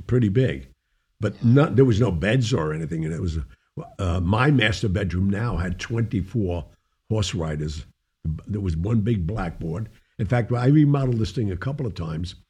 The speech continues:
Speaker 1: All the Alexander Graham Bell boxes for the cord wire phones to go to all the
Speaker 2: Yeah.
Speaker 1: table, I kept them. It's in my shirt closet. Just as
Speaker 2: Nope.
Speaker 1: I, I remember
Speaker 2: Part of
Speaker 1: it.
Speaker 2: history.
Speaker 1: Yeah, part of history.
Speaker 2: Part of history.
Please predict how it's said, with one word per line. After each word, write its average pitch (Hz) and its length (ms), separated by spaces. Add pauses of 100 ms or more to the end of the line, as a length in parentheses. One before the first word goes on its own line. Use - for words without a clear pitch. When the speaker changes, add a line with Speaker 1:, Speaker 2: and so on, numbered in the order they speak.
(380)
Speaker 1:
All 139 200
the 165 240
Alexander 113 840
Graham 101 520
Bell 104 300
boxes 104 760 (320)
for 92 100
the 85 100
cord 131 460
wire 117 480
phones 120 420
to 131 80
go 107 160
to 107 160 (100)
all 127 80
the 127 100
Speaker 2:
Yeah. 113 180
Speaker 1:
table, 135 200 (300)
I 123 140
kept 87 360
them. - 140
It's 92 160
in 131 100
my 131 140
shirt 147 300
closet. 95 400 (380)
Just 139 160
as 127 180
Speaker 2:
Nope. 160 280
Speaker 1:
I, 143 40
I - 40
remember 139 480
Speaker 2:
Part 123 100
of 87 60
Speaker 1:
it. 175 80
Speaker 2:
history. - 320
Speaker 1:
Yeah, 151 320 (160)
part 143 180
of 147 60
history. 92 260
Speaker 2:
Part 127 160
of - 60
history. - 240